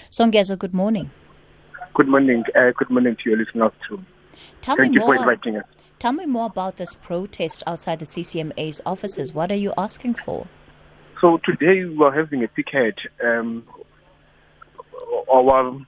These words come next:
Speaker 2: our various, um, three provinces, Gauteng and Welkom and Cape Town, picketing around the closure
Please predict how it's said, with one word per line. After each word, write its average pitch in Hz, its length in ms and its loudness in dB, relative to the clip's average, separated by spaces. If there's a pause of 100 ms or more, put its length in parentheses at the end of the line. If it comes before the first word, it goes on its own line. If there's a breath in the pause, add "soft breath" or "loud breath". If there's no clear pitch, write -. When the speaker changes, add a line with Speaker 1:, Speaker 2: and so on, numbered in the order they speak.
(120)
Speaker 2:
our 123 440 0
various, 117 420 -6 (220)
um, 120 420 -6 (200)
three 123 160 -8
provinces, 107 520 -8 (120)
Gauteng 123 460 2 (600)
and 120 160 2
Welkom 117 420 0
and 110 120 -6
Cape 113 260 -10
Town, 110 520 -2
picketing 123 520 -4
around 113 480 4 (440 soft breath)
the 117 80 -2
closure 113 520 -4